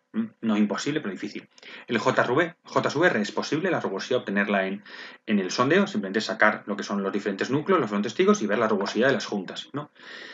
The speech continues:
La alteración, bueno, la alteración es, es, es complicado de la, de las paredes de la, de, de las juntas,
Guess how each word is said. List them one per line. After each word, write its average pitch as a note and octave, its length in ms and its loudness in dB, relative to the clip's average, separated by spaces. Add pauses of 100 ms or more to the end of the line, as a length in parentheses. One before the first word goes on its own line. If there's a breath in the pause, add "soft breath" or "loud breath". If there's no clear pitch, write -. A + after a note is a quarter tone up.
(260 loud breath)
La B2+ 120 8
alteración, C3 580 6
bueno, B2+ 200 -4
la A2+ 40 0
alteración A2 300 -2
es, D#3 100 -2
es, B2 220 -4
es - 160 -12
complicado C3 520 4
de D3+ 80 0
la, C#3 200 0
de B2+ 100 -2
las B2 140 -4
paredes C3 240 2
de C3+ 60 2
la, B2+ 140 4
de, A#2 360 -2
de A#2 100 -6
las B2 140 -2
juntas, G3+ 400 4